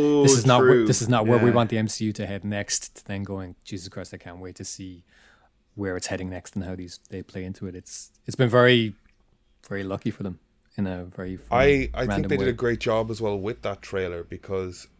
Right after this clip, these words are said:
Speaker 3: I didn't know what tone to expect going into it.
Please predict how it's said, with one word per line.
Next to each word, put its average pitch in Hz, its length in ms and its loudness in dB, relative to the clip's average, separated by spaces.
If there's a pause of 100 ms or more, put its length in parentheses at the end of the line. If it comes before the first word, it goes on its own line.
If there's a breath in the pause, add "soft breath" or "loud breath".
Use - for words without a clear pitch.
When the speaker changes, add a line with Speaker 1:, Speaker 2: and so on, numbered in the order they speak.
(160)
Speaker 3:
I 110 140 -2
didn't 123 340 -8
know 87 360 -8 (240)
what 98 400 -10
tone 87 500 -8
to 92 140 -8
expect - 720 -12 (260)
going 85 340 -6
into 95 360 -6
it. - 360 -18